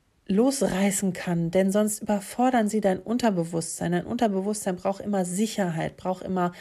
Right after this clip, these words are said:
eine Basis, braucht die Gewissheit, dass es überleben wird.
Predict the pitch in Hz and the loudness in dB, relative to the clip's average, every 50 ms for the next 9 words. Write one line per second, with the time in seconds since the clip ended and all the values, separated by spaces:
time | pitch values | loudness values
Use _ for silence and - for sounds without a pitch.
0 | - - - - _ 190 196 185 190 - 190 185 190 208 202 196 175 170 165 - | -16 -20 -20 -14 _ 0 0 0 0 0 -2 -2 0 2 2 2 2 0 -2 -4
1 | - - - 185 196 220 220 - - 208 180 190 175 156 - 226 269 302 294 - | -6 -4 0 4 4 4 4 2 -2 0 2 2 0 2 4 4 4 4 2 0
2 | - 214 214 214 214 214 - - - - - - - - _ - 196 196 - 214 | -2 0 2 4 2 2 0 -8 -18 -20 -20 -20 -20 -8 _ -2 -2 0 2 0
3 | 202 - - 185 190 170 170 170 180 220 233 196 180 170 151 - - - - - | 0 0 -2 0 2 4 4 4 6 4 4 4 2 0 0 -2 -2 -4 -4 -6
4 | - - | -10 -16